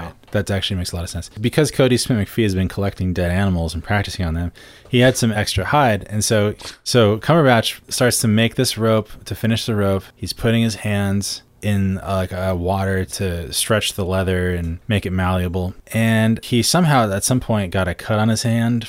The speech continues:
And he, so he's touching the water, he's touching the hide, he's, he's got a cut on his hand. He wakes up the next morning, he's sick,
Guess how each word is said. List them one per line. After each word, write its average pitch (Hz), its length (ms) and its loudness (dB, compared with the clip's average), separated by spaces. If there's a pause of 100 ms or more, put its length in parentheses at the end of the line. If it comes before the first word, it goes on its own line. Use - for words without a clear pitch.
(100)
And 104 280 0
he, - 140 -10
so 110 140 0
he's 101 120 0
touching 147 300 0
the 131 80 4
water, 113 280 4
he's 110 100 0
touching 135 300 2
the 113 80 2
hide, 110 420 2
he's, - 400 -6 (100)
he's 101 200 -2
got 107 180 2
a - 20 -2
cut 143 220 2
on 139 100 4
his 120 140 0
hand. 104 380 0
He - 120 -4
wakes 117 260 0
up 139 120 2
the 131 80 0
next 113 240 0
morning, 101 540 0
he's - 280 -8
sick, - 840 -2